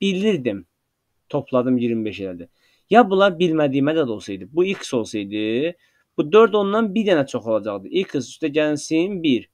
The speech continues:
Beş ondan iki dənə çox. X üstə gəlsin iki. Altı ondan üç dənə çox. X üstə gəlsin üç. Yeddi ondan da dörd dənə çox. X üstə gəlsin dörd. Bu formada. bərabərdir iyirmi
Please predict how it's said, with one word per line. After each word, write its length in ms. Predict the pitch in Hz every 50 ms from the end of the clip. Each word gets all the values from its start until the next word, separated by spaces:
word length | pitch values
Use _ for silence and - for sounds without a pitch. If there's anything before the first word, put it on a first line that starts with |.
| _ -
Beş 200 | 180 208 - - 196
ondan 220 | 185 185 196 208
iki 160 | 196 - - 175
dənə 180 | 147 120 107
çox. 160 | - 104 98 101 -
X 240 | 151 170 175 - 143 127
üstə 240 | - - - 147 143
gəlsin 460 | 143 147 143 139 131 - - 165 175 151
iki. 300 | 131 - - 120 92 - _ _ _
Altı 360 | - 151 160 165 160 156 - 202
ondan 360 | 196 185 180 180 185 190 185 - _ _ _ _ _ _ _
üç 220 | - 202 - - -
dənə 220 | 147 135 117 110
çox. 200 | - 117 101 - -
X 240 | - 170 180 175 - 143
üstə 320 | 117 - - - - 151 139
gəlsin 760 | 143 147 143 139 139 131 - - 143 143 147 151 165 165 131 -
üç. 480 | 104 113 123 131 135 151 165 156 - -
Yeddi 380 | 139 156 165 156 143 147 -
ondan 300 | 175 165 160 156 151 151
da 100 | 160 165 147
dörd 200 | 143 135 131 -
dənə 160 | 127 123 123 127 151
çox. 100 | 151 - 147 151 143
X 160 | 131 - 110
üstə 220 | - - 131 127 127
gəlsin 500 | 131 131 127 123 117 - 151 170 185 156 131 135
dörd. 200 | 143 107 82 - _ _ _ _ _ _ _ _ _ _ _ _ _ _ _ _ _ _ _
Bu 100 | 190 185
formada. 400 | 170 127 104 92 90 85 78 - _ _ _ _ _ _ _ _ _ _ _ _ _ _ _ _ -
bərabərdir 520 | 180 185 190 190 190 190 214 220 196 196 208
iyirmi 340 | 180 185 185 175 180 196